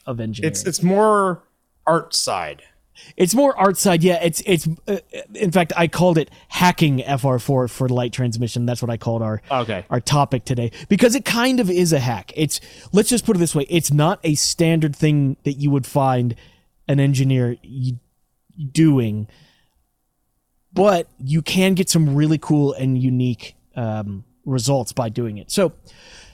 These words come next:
Speaker 1: the, the, some of the things to consider when doing this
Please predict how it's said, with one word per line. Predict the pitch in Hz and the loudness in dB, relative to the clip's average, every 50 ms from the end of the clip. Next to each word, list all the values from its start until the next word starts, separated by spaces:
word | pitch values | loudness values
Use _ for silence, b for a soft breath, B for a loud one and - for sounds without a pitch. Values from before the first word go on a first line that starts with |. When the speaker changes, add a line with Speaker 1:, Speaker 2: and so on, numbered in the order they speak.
| B B B B B _ _ - - | B B B B B _ _ -18 -8
Speaker 1:
the, | 170 165 190 - - | 0 0 0 0 2
the, | 202 214 196 196 202 | 0 0 0 2 0
some | - - 262 294 | 0 2 2 2
of | 339 320 | 2 2
the | 285 208 | 0 0
things | 233 226 220 196 | 0 0 0 0
to | - 190 | -2 -2
consider | - 165 147 - - 170 165 165 | 0 0 0 2 2 2 2 4
when | 147 143 139 131 | 2 2 0 0
doing | 123 143 143 147 135 131 | 0 0 0 2 0 0
this | 120 113 113 - - - | -2 -2 -4 -4 -6 -8